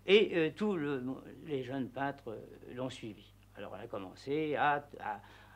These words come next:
à tordre les visages, les paysages, à les, à les malmener, les malmener.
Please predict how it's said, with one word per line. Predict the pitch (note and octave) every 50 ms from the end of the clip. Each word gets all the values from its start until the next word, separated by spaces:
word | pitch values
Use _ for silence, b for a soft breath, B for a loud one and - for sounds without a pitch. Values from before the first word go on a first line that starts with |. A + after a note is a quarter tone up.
| B B - -
à | G#2 G#2 - - - - - G2+ - - -
tordre | C#3+ B2 C#3 C#3 - A2+ A2+
les | A2+
visages, | G2+ G2 G2+ F#2 F2+ F#2 F#2 A#2+ A2+ G#2 G#2+
les | A2
paysages, | - G2+ F#2+ G#2 G2+ F#2+ F#2+ G2+ G2 A2 A2+ A#2 A#2 G#2+
à | G2+
les, | F2+ G#2 G#2+ B B B B B B B B -
à | G#2+
les | G#2+ A2
malmener, | A2 B2+ B2+ A#2+ B2+ C#3+ E3 F3+ F#3 G#3+ A3+ A3 D3+ - - -
les | A2+
malmener. | A#2+ C3+ C#3+ C3+ B2+ C3 C#3+ D#3 F3 D#3 B2 -